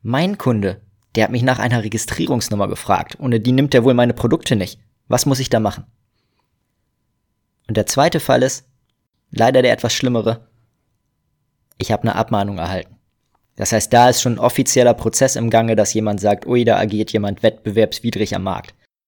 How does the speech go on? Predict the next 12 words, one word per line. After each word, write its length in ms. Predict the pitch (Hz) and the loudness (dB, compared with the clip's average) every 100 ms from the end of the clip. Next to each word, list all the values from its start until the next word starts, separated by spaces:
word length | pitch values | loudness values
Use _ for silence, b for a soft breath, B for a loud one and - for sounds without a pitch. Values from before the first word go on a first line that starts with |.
| _ - | _ -8
Und 160 | 107 | 0
beides 340 | 120 139 151 - | 4 6 4 2
sind 140 | 117 | -2
Fälle, 400 | - 135 123 135 b b b b _ _ | 2 4 4 0 b b b b _ _
in 100 | 127 | -2
denen 140 | 110 117 | 0 0
es 100 | 120 | 0
auf 140 | 113 | 0
einmal 180 | 117 113 | 2 2
schnell 300 | - 127 123 | 2 4 4
gehen 140 | 104 | 2
muss. 200 | 90 - | -4 -10